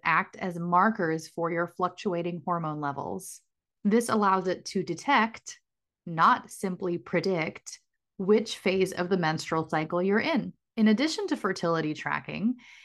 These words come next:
Ava displays health parameters like your temperature, your sleep, your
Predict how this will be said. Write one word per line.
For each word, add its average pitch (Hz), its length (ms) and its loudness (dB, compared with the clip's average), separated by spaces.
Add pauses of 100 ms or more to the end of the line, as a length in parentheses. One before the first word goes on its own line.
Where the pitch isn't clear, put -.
(160)
Ava 214 380 4
displays 185 560 -2
health 233 300 -4
parameters 160 680 -4
like 151 300 -2
your 190 220 -2
temperature, 220 880 -4 (240)
your 190 100 0
sleep, 214 600 0 (100)
your 190 140 2